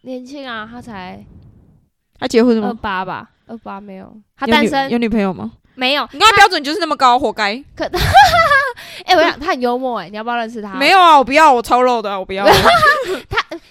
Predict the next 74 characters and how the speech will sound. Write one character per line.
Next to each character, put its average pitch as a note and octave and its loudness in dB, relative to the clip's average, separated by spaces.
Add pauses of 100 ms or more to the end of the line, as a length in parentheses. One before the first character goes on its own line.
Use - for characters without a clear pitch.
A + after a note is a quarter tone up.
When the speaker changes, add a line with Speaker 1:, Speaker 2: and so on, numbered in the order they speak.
Speaker 1:
他 - -4
说 G#4+ 2
他 G#4 4
喜 G4 -4
欢 B3+ 0
肉 C4+ -2
肉 C4 -4
的 A3+ -6
女 F#3+ -14
生 G3 -16
啊。 G3+ -18 (560)
Speaker 2:
屁 C4+ 0
呀！ F#3+ -6 (160)
Speaker 1:
真 G#4 -4
的 A4 0
啊， G4 2
他 F4+ 0
说 F4+ -4
他 E4+ 0
Speaker 2:
他 G4 8
很 F#4 4
喜 D#4 -2
欢 C4+ 4
肉， D#4+ 4
我 C4+ 0
跟 D4+ 0
你 F4+ 0
讲， E4 0
男 C4+ -2
生 F4+ -8
喜 D#4+ -6
欢 A#3+ 0
肉 D4 2
肉 D4 2
的 C4+ -2
女 G#3+ -6
生， A#3+ -6
都 B3+ -8
嘛 G#3+ -2
肉 A#3 -2
在 A3+ -4
奶。 D#3+ -10 (500)
Speaker 1:
没 C4+ 2
有 F4 0
啦， B3 -2
他 E4+ -2
好 B3+ 0
像 - -
真 - -
Speaker 2:
然 C4+ 2
后 E4 2
四 D4 -4
肢 D4 -2
他 C#4+ 2
妈 C#4 2
很 A3+ -2
纤 A3 -4
细。 G#3+ -10 (320)
Speaker 1:
他 F4 -8
好 G#4+ 2
像 D#4+ -6
真 D#4 -2
的 D4 -4
喜 A#3+ -8
欢 G#3 -10
肉 G#3+ -10
肉 G#3 -10
的 F3 -14
女 - -
生 - -
欸。 - -14
Speaker 2:
很 A3+ -10
高 A#3 -4
吗？ A#3+ -10